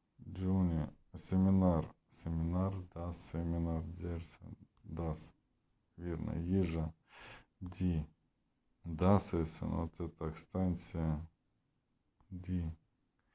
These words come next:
Сім'я Ді. Готель дер. Das Hotel, це ж треба. Вказівка на час.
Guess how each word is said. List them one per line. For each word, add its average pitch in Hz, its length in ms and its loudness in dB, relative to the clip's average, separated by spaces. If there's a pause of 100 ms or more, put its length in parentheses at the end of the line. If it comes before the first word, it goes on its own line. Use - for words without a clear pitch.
(220)
Сім'я 85 580 2
Ді. 101 560 2
Готель 85 680 0
дер. 90 500 2 (920)
Das 117 360 -2
Hotel, 92 360 -2
це - 200 -14
ж - 140 -20
треба. 90 380 -2 (140)
Вказівка 92 560 -4
на 90 180 0
час. 87 500 -6